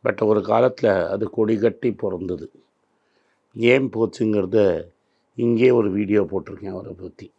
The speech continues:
அதை பத்தி நான் பேசல. But அவர் சின்னதா தான் ஆரம்பிச்சார். One step at a time தான் ஆரம்பிச்சார்.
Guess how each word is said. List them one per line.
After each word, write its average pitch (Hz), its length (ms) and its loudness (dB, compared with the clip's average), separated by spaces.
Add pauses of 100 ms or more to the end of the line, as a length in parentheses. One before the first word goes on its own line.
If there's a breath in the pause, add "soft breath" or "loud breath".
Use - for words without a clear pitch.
அதை 107 200 4
பத்தி 104 280 -4
நான் 101 200 -4
பேசல. 85 340 -10 (880)
But 120 120 2
அவர் 107 420 0
சின்னதா 123 420 2
தான் 104 360 -2
ஆரம்பிச்சார். 87 480 -10 (400)
One 113 180 0 (120)
step 117 140 0
at 104 240 -2
a 92 60 -2
time 95 320 -2
தான் 90 320 -4
ஆரம்பிச்சார். - 440 -12